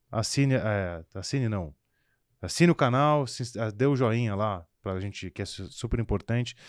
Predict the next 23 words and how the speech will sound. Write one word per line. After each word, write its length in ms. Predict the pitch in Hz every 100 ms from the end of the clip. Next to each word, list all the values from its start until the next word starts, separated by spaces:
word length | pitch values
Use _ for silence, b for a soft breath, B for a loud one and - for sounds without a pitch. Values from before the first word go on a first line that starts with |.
| B B B -
E 60 |
se 60 | 160
você 180 | 185 202
acha 180 | 165
que 60 | 185
esse 120 | 165
conteúdo 400 | 196 185 160 139
vai 120 | 120
fazer 220 | 131 139 143
diferença 400 | - 143 127 -
pra 120 | 131
alguém, 320 | 107 120 131
por 60 | -
favor, 260 | 170 160
compartilhe 460 | 151 147 135 160 165
com 80 | 151
essa 140 | 151
pessoa. 420 | 143 - 147 117 B B B -
Seja 300 | 151 151 135
o 20 |
episódio 420 | - 113 120 101
inteiro 360 | 92 143 135 110
ou 260 | 123 104